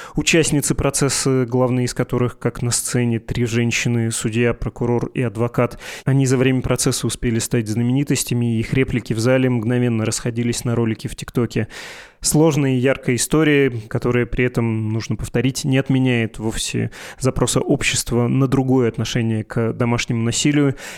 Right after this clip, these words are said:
И поэтому в этом выпуске мы поговорим, как на людей в Казахстане повлиял процесс и чем он был для власти в Казахстане, вообще-то авторитарной, долгое время при Назарбаеве игравшей в традиционализм,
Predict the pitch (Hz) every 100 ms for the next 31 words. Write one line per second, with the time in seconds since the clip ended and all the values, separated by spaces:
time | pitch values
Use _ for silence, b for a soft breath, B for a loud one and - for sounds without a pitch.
0 | B 123 123 131 131 123 117 147 147 127
1 | - - 123 117 117 113 110 123 127 135
2 | - 139 - 131 123 127 120 - 107 -
3 | 139 135 123 127 123 123 120 110 - -
4 | 117 - - 131 - 135 131 123 127 123
5 | 110 117 113 104 123 131 113 - - 117
6 | 110 - 147 151 139 127 - 123 120 -
7 | 123 113 - 120 - 123 127 131 127 131
8 | 127 123 113 120 120 110 117 113 113 113
9 | 110 110 117 117 110 - 127 135 123 -
10 | 117 110 113 110 - 113 101 - 117 120
11 | 135 151 143